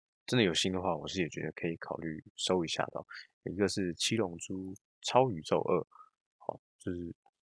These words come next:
《七龙珠》系列啦，齁，如果你真的很喜欢《七龙珠》的话，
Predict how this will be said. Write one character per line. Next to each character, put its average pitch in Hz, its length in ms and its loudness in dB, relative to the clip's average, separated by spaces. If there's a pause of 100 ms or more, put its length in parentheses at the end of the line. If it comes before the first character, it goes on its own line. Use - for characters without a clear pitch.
(160)
《七 - 140 2
龙 87 120 0
珠》 90 100 0
系 92 220 2
列 82 160 2
啦， - 180 -4
齁， 87 120 2 (260)
如 101 80 -4
果 92 80 0
你 80 60 -8
真 95 120 -2
的 92 80 0
很 85 140 -4
喜 85 80 -4
欢 80 120 -6
《七 - 140 -2
龙 82 120 -8
珠》 80 120 -6
的 80 80 -6
话， 85 180 -2